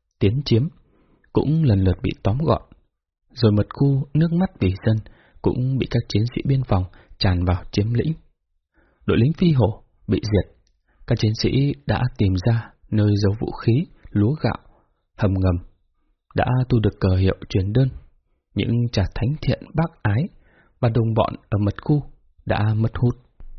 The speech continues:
Ở một hẻm đá trong núi lớn, Gấu với chức vụ phụ tá bảo vệ đã chạy theo cha. Gấu nói với cha vẻ phẫn nộ, càng làm cho cha tin Gấu hơn.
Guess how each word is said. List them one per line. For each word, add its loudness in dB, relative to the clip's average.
Ở 2
một 0
hẻm -2
đá 2
trong -2
núi 2
lớn, 0
Gấu 2
với 2
chức -4
vụ -4
phụ -2
tá -2
bảo -4
vệ 0
đã -2
chạy -6
theo -4
cha. -2
Gấu 2
nói 0
với -2
cha 0
vẻ 0
phẫn -4
nộ, -6
càng 0
làm -2
cho -4
cha -2
tin 0
Gấu -2
hơn. -2